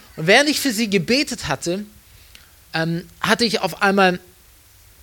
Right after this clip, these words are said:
noch mehr Eindrücke gehabt. Und zwar, dass sie Depressionen hat, dass sie als Kind sexuell missbraucht wurde und dass sie ganz starke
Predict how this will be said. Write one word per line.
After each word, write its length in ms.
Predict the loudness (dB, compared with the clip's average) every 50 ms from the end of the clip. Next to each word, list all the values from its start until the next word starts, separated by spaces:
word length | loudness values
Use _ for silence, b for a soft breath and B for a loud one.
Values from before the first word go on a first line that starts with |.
| _ _ -20 -20 -18 -18 -18 -12
noch 180 | -4 -2 -2 0
mehr 280 | 2 2 2 2 2 2
Eindrücke 420 | -2 -2 -4 -8 -8 -8 -8 -8
gehabt. 320 | -8 -10 -10 -16 -18 -16
Und 120 | -14 -12 -6
zwar, 200 | -2 0 0 2
dass 200 | 0 -2 -2 -6
sie 100 | -6 -4
Depressionen 840 | -4 -4 -4 -4 -6 -6 -6 -4 -2 2 2 2 2 2 -2 -8 -10
hat, 120 | -12 -16 -16 -20 -20 -20 -20 -20 _ -20 -20 B B B B B B B B B B B
dass 300 | -6 -4 -4 -4 -4 -4
sie 340 | -4 -4 -2 -2 -2 -2 -2
als 200 | -6 -6 -6 -8
Kind 320 | -8 -4 -2 -2 -2 -2 -2
sexuell 420 | -2 -2 -2 -2 -2 -2 -2 -2
missbraucht 640 | -2 -2 -4 -4 -6 0 2 2 2 2 0 -6 -4
wurde 320 | -2 0 0 0 0 -4 -6 B B B B B B B B B
und 140 | B -4 -2
dass 240 | 0 0 0 0 -4
sie 340 | -4 -4 -6 -8 -12 -14 -12 _
ganz 220 | -4 -4 -2 -2
starke 720 | -4 -2 0 2 4 4 2 2 0 -2 -2 -2 -2 -4